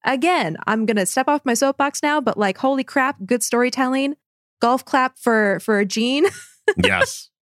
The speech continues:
Speaker 1: That's why it's working so well, and I love it.
Speaker 2: I am now in the bandwagon of please make this animated.
Speaker 1: Right? Me too. I'm, I'm hopping in there too.
Speaker 2: What if,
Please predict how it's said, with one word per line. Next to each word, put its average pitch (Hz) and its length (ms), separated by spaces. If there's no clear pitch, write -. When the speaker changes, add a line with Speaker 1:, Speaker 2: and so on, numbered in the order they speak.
Speaker 1:
That's 285 240
why 302 180
it's 339 140
working 311 360
so 311 260
well, 285 420
and 277 140
I 294 80
love 320 220
it. 180 240
Speaker 2:
I 104 140
am 110 240
now 85 540
in 82 180
the 78 80
bandwagon 73 560
of 71 220
please 87 260
make 78 180
this - 160
animated. - 540
Speaker 1:
Right? 262 340
Me 269 140
too. 220 340
I'm, 226 180
I'm 240 160
hopping 226 320
in 214 100
there 214 120
too. 196 300
Speaker 2:
What 147 240
if, 170 160